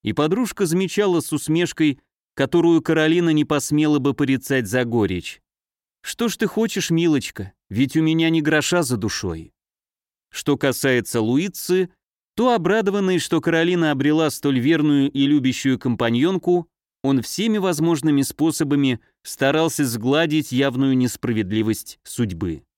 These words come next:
В приготовлениях к свадьбе прошел месяц. Луици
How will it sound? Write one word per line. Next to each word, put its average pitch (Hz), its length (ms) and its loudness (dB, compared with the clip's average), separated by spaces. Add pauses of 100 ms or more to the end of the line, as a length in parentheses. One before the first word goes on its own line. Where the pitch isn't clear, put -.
(640)
В - 120 -20
приготовлениях 143 920 0
к - 80 -16
свадьбе 147 600 0
прошел 139 440 -2
месяц. 165 600 -4 (760)
Луици 190 720 -2